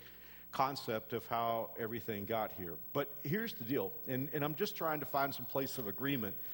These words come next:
We'd all have to agree on several things. Number one, we have to agree that life exists. That is, unless you're a philosophy student, and you're beginning to wonder if anything exists.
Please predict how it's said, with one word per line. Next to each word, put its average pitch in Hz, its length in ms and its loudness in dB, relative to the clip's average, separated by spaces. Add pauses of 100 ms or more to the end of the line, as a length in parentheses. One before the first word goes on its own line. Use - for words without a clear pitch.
(320)
We'd 151 160 6
all 190 140 6
have 180 240 2
to 147 80 4
agree 131 420 2
on 113 140 0
several 120 340 -2
things. 98 540 -4
Number 113 180 -4
one, 175 340 4
we 139 120 0
have 139 220 0
to 127 80 -4
agree 123 280 -2
that 117 160 -2
life 120 260 0
exists. - 720 -6 (640)
That 143 140 0
is, 135 160 2
unless 120 300 0
you're 117 100 0
a 107 40 0
philosophy 110 600 0
student, 139 400 0 (2250)
and 107 180 2
you're 127 140 2
beginning 143 300 4
to 143 80 4
wonder 156 240 6
if 156 120 4
anything 151 380 2
exists. 101 720 -2